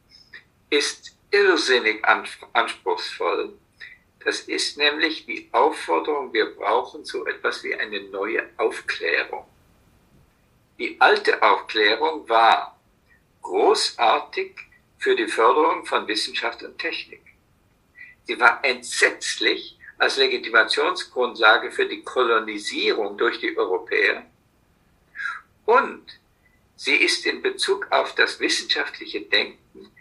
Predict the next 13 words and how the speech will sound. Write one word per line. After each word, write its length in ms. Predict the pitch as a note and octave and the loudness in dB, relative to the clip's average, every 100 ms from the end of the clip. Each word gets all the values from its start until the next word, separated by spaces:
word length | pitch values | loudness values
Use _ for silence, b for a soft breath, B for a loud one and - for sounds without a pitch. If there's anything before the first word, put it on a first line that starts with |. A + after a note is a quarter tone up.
| b - | b -2
zu 380 | - - - - _ - | 2 2 -2 -18 _ -2
eng 480 | F#3 F#3+ G#2 G#2+ - _ B B B | -2 -2 -8 -16 -20 _ B B B
auf 300 | A#2 A2+ - | 2 2 4
Rationalität, 1120 | B2+ - - E3+ D#3+ D3+ D3+ D3+ D3 D#3 - | 2 2 -2 2 2 2 -2 -4 0 0 -2
Mathematisierung, 1400 | A#2+ B2 - A#2+ A#2 - G#2 G#2+ B2 D3 D3+ - - - B B B | -2 0 0 0 0 -2 -8 -6 -4 -2 -2 -4 -4 -10 B B B
auch 180 | G2+ - | -2 -2
Digitalisierung 1000 | - E3 D#3+ B2 G#2 G2+ A2 A2+ A2 G#2+ | -4 -2 -2 -2 -2 -2 -2 -4 -4 -6
und 120 | A2 | -10
so 120 | - | -4
weiter 440 | F#2+ F#2 - F#2 - | 2 2 4 0 2
ausgelegt 2000 | - - - - - - - - _ _ - A#2 G#2 F#2+ - - G#2 D3+ G3+ - - B B B - | 0 -2 -6 -4 -4 -8 -20 -20 _ _ -6 -2 0 0 -2 -2 0 0 -2 -8 -14 B B B -2
und 260 | C3 B2 | -2 0
hat 360 | D3 - - | 0 0 -4